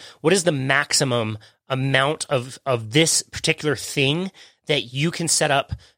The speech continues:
um, to be booked on one day. So let's say you have a three-hour window on Wednesday afternoon,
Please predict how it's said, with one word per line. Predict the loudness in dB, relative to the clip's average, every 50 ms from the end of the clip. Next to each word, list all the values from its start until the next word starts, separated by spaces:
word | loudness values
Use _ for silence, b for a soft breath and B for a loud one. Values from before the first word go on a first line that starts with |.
| _
um, | 2 4 4 4 4 0 -4 -4
to | -2 0
be | 0 0
booked | 2 2 2 2 2 2 0
on | 0 2
one | 2 2 4 4
day. | 4 2 2 0 -4 -2
So | 0 2 2 2 2
let's | 0 0 0 0 2 2
say | 2 2 4 4 4 2 0 B B B B B
you | -2 0 2
have | 2 2 2 0
a | -2
three-hour | -4 -6 -8 -6 -2 2 2 4 4 4 2
window | 2 2 0 2 2 4 4 4 4 2 0 b b b b b
on | -4 0 0 2 2 0 -2 -6
Wednesday | -4 0 2 2 2 2 2 2 4 4
afternoon, | 2 0 0 -2 0 0 0 0 -2 -6 -10